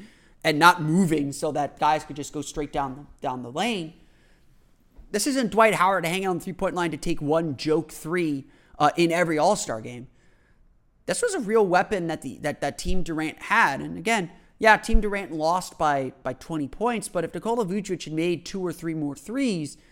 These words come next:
maybe the game's a little bit closer. I mean, the fact that Nikola Vucevic went one for five from beyond the arc probably cost Dur-, Team Durant a little bit. Um, again, All-Star game, not gonna read too much into his shooting performance, but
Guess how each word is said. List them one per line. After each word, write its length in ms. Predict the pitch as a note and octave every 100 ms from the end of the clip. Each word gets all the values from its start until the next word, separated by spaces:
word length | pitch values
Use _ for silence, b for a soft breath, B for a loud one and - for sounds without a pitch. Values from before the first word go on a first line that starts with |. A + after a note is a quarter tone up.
| b b b _ _ -
maybe 240 | - - B4
the 80 |
game's 280 | B3 F3+ F3
a 60 | E3
little 140 | F3
bit 120 | D#3+
closer. 380 | - D#3+ F3 -
I 240 | - - C#3+
mean, 80 |
the 80 | C#3+
fact 200 | G3+ A#3+
that 100 | -
Nikola 280 | G3+ G#3 F#3
Vucevic 380 | D#3 E3 E3 -
went 160 | E3
one 220 | C#3+ D#3 C#3+
for 120 | B2+
five 360 | - C#3+ C#3+
from 120 | - C3+
beyond 280 | C#3 C3+
the 80 | C#3
arc 340 | G3+ A#3+ - -
probably 380 | G#3 E4 D#4 - -
cost 480 | - F#3+ G#3 - -
Dur-, 220 | E3 D3
Team 260 | - F#3+ D#3+
Durant 420 | D#3 D#3 E3 D3 b b b b b b
a 60 | D#3
little 240 | E3 F#3
bit. 240 | - - - _ _ _ -
Um, 140 | B2 B2+
again, 280 | E3 E3 -
All-Star 280 | F3+ - E3+
game, 200 | F3 F3 - -
not 500 | E3 E3 - - E3
gonna 180 | D#3+
read 220 | D3+ D#3 D#3
too 140 | E3
much 240 | D#3 C#3+
into 180 | D3 D3
his 160 | C#3 C3
shooting 240 | D3 C3+
performance, 580 | C3+ B2+ C#3+ C#3 F3+ -
but 260 | - -